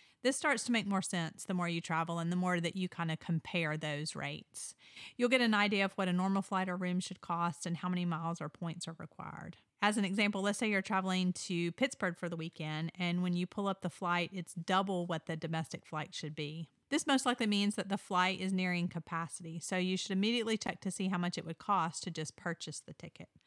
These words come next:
Often the cost of the fare might be normal, but the use of the points is high. So in these cases, we'll just purchase our tickets and save the points for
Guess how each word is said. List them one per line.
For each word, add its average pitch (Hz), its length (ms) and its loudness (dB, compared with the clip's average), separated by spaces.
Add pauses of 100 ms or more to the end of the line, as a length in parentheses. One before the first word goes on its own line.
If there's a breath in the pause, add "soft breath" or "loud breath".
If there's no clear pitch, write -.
(300 soft breath)
Often 196 260 2
the 202 80 2
cost 185 280 0
of 190 60 -4
the 185 60 0
fare 180 220 -2
might 190 240 2
be 196 100 0
normal, 185 420 0
but 165 220 -4
the 170 80 0
use 175 380 0
of 170 100 -4
the 160 120 -6
points 160 380 -6
is 151 160 -8
high. 156 300 -10
So - 160 -6
in 175 100 0
these 190 200 0
cases, 170 400 -2
we'll 175 80 -2
just 160 240 -6
purchase - 440 -4
our 170 140 2
tickets - 420 -8
and 175 220 -2
save 170 240 0
the 165 80 -4
points 170 480 -4
for 156 420 -4